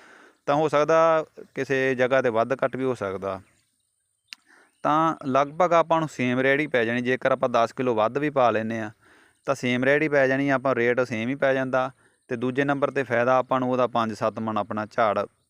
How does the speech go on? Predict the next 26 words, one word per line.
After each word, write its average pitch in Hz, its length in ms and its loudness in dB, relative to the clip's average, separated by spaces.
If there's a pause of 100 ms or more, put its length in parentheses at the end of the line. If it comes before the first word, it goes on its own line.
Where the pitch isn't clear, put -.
ਦੂ-, 110 160 -8
ਡੀ 110 220 -2
ਏ 113 60 0
ਪੀ 110 140 -6
ਨਾਲ 120 100 -6
ਤੁਸੀਂ 117 240 -10
ਪਾ 110 280 2
ਕੇ 117 120 2
ਇੱਕ 117 100 -6
ਕਿੱਲੇ 120 300 0
'ਚ 113 40 -8
ਦੇਖ 101 200 -2
ਲਿਓ, 117 160 -2
ਤੁਹਾਡਾ 117 280 0
ਵੱਧ 101 280 -2
ਨਿਕ-, 113 360 -2
ਅਹ, 113 220 0
ਝਾੜ 110 260 2
ਆਊਗਾ, 110 340 0
ਕਿਉਂਕਿ 120 300 -6
ਉਹਦੇ 120 120 -2
ਵਿੱਚ 117 160 -4
ਆਪਾਂ 113 200 -2
ਨੂੰ 110 80 -8
ਪੋਟਾਸ਼ 104 460 0
ਆਪਾਂ 113 260 -2